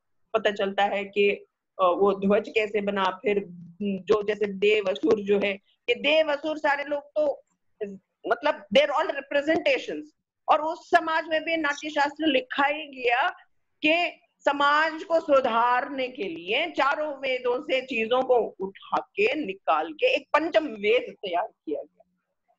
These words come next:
भले ही वो संस्कृत में था उस जमाने में, संस्कृत में बोलते थे तो संस्कृत में है, तो इसे घबराने की तो कोई बात नहीं, क्योंकि बाद के जो generation के लोग आए,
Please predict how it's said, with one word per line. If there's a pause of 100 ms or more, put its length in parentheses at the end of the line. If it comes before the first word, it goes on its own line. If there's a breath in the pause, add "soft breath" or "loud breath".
भले
ही
वो
संस्कृत
में
था
उस
जमाने
में,
संस्कृत
में
बोलते
थे
तो
संस्कृत
में
है, (800)
तो
इसे
घबराने
की
तो
कोई
बात (100)
नहीं,
क्योंकि
बाद
के
जो
generation
के
लोग
आए,